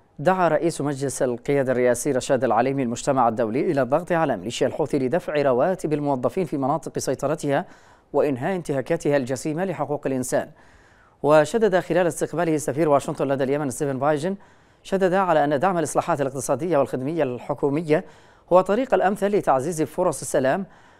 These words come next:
وتخفيف المعاناة وتحقيق تطلعات المواطنين في استعادة مؤسسات الدولة. وجدد العليمي التزامه بخيار السلام الشامل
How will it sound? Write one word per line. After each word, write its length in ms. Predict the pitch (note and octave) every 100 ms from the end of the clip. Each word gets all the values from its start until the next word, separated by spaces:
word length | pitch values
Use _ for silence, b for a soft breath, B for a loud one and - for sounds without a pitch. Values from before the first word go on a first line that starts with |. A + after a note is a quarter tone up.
| b -
وتخفيف 880 | G#2+ A2 G2+ - D3 - E3+ E3+ E3+
المعاناة 560 | C3 C#3 D3 C3+ D#3+ F#3+
وتحقيق 380 | E3 D3+ F3+ -
تطلعات 540 | D#3+ C#3+ C#3+ C#3+ G3
المواطنين 580 | D3+ C#3+ C#3 B2+ F3+ G3+ B B B
في 100 | -
استعادة 520 | D#3+ E3 D#3 A#3 G3+
مؤسسات 460 | E3 D3 - E3+ D3
الدولة. 400 | C3 C#3 A2 - - b b b -
وجدد 320 | B2+ D#3 C#3
العليمي 440 | B2 A#2 C3+ D#3+ C#3+
التزامه 600 | B2 B2+ D#3 D#3 D3 G3
بخيار 380 | D3+ - C#3+ D#3
السلام 400 | - C#3 C#3 D#3
الشامل 460 | - F#3+ E3 F3